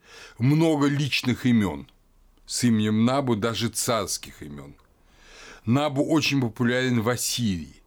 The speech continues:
и в Вавилонии. В личных, значит, именах, вот мы знаем Навуходоносор, например,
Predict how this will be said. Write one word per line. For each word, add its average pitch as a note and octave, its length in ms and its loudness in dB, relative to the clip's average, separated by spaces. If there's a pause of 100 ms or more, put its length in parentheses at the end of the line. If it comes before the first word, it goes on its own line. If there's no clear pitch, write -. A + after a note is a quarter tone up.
(200)
и B2 100 0
в A2+ 80 0
Вавилонии. A#2 800 2 (2750)
В G#2 320 -6
личных, A#2+ 580 0
значит, A#2 400 0
именах, C3+ 560 2
вот G2+ 180 -2
мы A2 160 2
знаем F#2+ 540 -2 (460)
Навуходоносор, A#2+ 1120 0 (480)
например, G2+ 720 -4